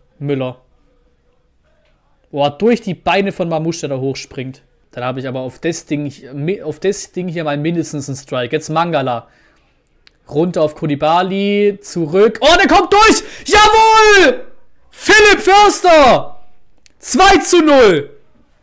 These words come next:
Wichtig, Alter, wichtig! Man muss auch sagen, dass es aus dem Nichts kommt. Muss man sagen. Gefühlt der erste richtige Angriff in der zweiten Halbzeit. Die paar mitgereisten V-F-B-Fans freuen sich, die sich die Wolfsburg-Karten gesnackt haben.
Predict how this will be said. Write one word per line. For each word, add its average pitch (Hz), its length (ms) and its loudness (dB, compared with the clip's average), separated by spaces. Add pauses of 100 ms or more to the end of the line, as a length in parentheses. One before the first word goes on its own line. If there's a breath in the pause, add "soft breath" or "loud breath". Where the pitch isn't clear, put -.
(760)
Wichtig, 320 640 0
Alter, 190 460 2
wichtig! 302 840 0 (1300)
Man 185 120 0
muss 311 200 2
auch 196 120 4
sagen, 285 220 2
dass 294 120 -2
es 254 60 -4
aus 240 160 2
dem 190 120 -2
Nichts 170 300 -4
kommt. 294 320 -2 (580)
Muss 214 220 2
man 196 160 -2
sagen. 190 320 0 (1800)
Gefühlt 240 340 -2
der 247 80 2
erste 240 280 -2
richtige 220 300 -2
Angriff 220 220 -4
in 220 60 -2
der 208 80 -2
zweiten 202 340 0
Halbzeit. 240 520 0 (100)
Die 208 100 -2
paar 208 260 -2
mitgereisten 202 520 0
V-F-B-Fans 202 680 -2
freuen 175 260 -4
sich, - 120 -14
die 226 100 -8
sich 214 120 -10
die 202 140 -4
Wolfsburg-Karten 233 640 -2
gesnackt 240 500 -6
haben. 277 200 -2